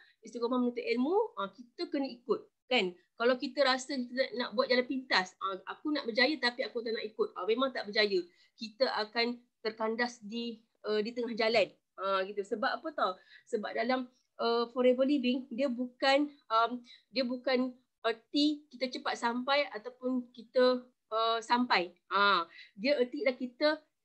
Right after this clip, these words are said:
uh, bertahan. Ha, bertahan sampai bila-bila untuk berada di situ. Ha, dia bukan hanya sekadar sempat sam-, uh, sampai je, okey, dah berjaya lah tu. Ha, belum tentu lagi. So, kejayaan Kak Baiti hari ini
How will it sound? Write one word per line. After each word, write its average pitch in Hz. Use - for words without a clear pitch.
uh, 233
bertahan. 247
Ha, 214
bertahan 240
sampai 254
bila-bila 247
untuk 233
berada 220
di 214
situ. 185
Ha, 190
dia 285
bukan 285
hanya 269
sekadar 269
sempat 254
sam-, 254
uh, 240
sampai 262
je, 359
okey, 247
dah 214
berjaya 254
lah 220
tu. 185
Ha, 202
belum 254
tentu 247
lagi. 208
So, 269
kejayaan 226
Kak 226
Baiti 233
hari 220
ini 240